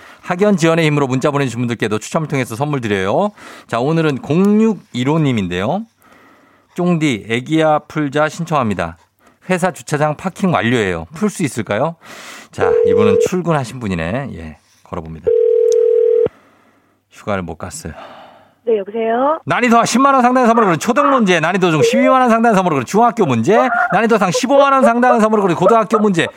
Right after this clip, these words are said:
Speaker 1: 어떤 문제 푸시겠습니까?
Speaker 2: 중학교요.
Speaker 1: 중학교 선택해 주셨습니다. 자, 어느 중학교 나오신 누구신가요?
Speaker 2: 아, 저 부곡, 부천에 있는 부곡중학교 나온 일 회 졸업생
Speaker 1: 예.
Speaker 2: 천지라고 합니다.
Speaker 1: 선지요?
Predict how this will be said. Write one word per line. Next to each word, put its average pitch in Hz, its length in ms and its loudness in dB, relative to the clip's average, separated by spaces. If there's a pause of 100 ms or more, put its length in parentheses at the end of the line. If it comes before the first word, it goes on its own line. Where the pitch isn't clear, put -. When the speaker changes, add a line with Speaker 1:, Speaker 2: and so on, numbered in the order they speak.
(140)
Speaker 1:
어떤 233 280 2
문제 240 200 4
푸시겠습니까? 196 880 0 (680)
Speaker 2:
중학교요. 349 760 2 (180)
Speaker 1:
중학교 170 640 2
선택해 147 320 -2
주셨습니다. 110 440 -2
자, 98 160 -4 (540)
어느 220 400 2
중학교 208 400 2
나오신 175 380 2
누구신가요? 208 1000 2 (600)
Speaker 2:
아, 214 380 0
저 226 320 2 (180)
부곡, 349 320 0 (100)
부천에 370 480 -2
있는 269 520 4
부곡중학교 269 760 0
나온 196 460 2
일 320 160 -2
회 370 160 2
졸업생 214 840 0
Speaker 1:
예. 135 180 0
Speaker 2:
천지라고 226 800 0
합니다. 180 520 -6
Speaker 1:
선지요? 190 680 0